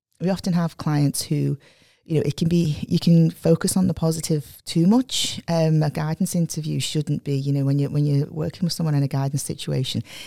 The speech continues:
it shouldn't be kind of all smiles and laughter and positivity all the way through. Sometimes you do need that, that time to, to support reflective skills, and reflection can be on,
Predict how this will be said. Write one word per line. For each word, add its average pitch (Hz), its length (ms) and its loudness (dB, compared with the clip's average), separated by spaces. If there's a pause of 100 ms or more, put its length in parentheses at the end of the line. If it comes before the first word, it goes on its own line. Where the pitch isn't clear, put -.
(160)
it 147 60 -2
shouldn't - 280 -2
be 165 80 -4
kind 156 180 -2
of 147 80 -4
all 135 140 0
smiles 131 440 0
and 139 80 0
laughter 131 360 -2
and 123 280 2 (440)
positivity 147 800 -2
all 151 220 -2
the 143 100 0
way 139 180 0
through. 160 400 -2
Sometimes 196 640 -4
you 160 100 -2
do 156 200 -2
need 175 240 -2
that, 143 300 -4 (360)
that - 180 -8
time 147 220 -2
to, 139 320 -4
to - 120 -10
support - 420 -8
reflective - 560 -6
skills, 139 500 -4
and 135 180 -2 (560)
reflection 175 600 -4
can 170 160 -4
be 156 120 0
on, 139 240 2